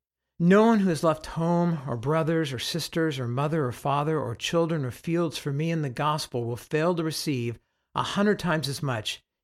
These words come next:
in this present age. Homes, brothers, sisters, mothers, children, and fields, along with persecutions.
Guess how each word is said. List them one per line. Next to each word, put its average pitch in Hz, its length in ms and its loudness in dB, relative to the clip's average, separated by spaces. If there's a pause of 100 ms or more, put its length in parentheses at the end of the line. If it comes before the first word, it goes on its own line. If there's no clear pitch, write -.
in 127 80 -2
this 127 160 -2
present 120 340 -4
age. 101 400 -6 (420)
Homes, 175 500 2 (400)
brothers, 160 460 2
sisters, 151 460 -4
mothers, 143 440 -2
children, 151 400 -2
and 135 120 -6
fields, 95 520 -8 (360)
along 156 760 2
with 127 120 -8
persecutions. 117 880 -8